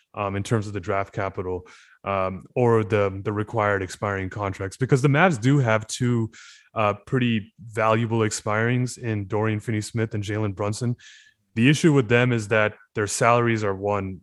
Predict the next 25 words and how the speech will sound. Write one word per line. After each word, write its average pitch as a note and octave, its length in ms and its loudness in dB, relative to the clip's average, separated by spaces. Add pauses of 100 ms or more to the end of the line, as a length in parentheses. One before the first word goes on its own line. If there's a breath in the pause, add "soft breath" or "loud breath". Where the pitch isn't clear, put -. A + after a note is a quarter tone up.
(140)
really A#2 280 0
low G2+ 240 0
compared G#2 440 -4
to G#2+ 60 -10
their G2 120 -8
production G2+ 540 -6
level. F#2+ 340 -8 (340 loud breath)
Um, G2 280 -4
if A#2 120 -10
you B2 60 -2
trade C3 320 0
them, G#2 380 -2
you G#2+ 60 -4
know, G2+ 100 -2
straight A2 300 0
up G#2 120 2
for A2+ 100 -8
someone G#2 320 -6
else, G2 200 -8
you're G#2+ 80 -6
not G#2 160 -4
gonna G#2+ 140 -8
get G2 120 -8
a F#2+ 40 -8
player G2 420 -4